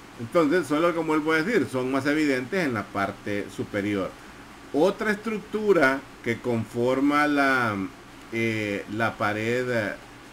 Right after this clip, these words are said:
parte de la pared superior, son estos,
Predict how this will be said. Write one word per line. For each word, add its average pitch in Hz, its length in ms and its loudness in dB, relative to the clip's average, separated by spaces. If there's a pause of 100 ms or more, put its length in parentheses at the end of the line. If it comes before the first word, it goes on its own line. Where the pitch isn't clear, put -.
(180)
parte 127 400 4
de 135 140 4
la 127 180 0
pared 123 460 0
superior, 135 720 2 (1200)
son 107 180 -4
estos, 208 360 -4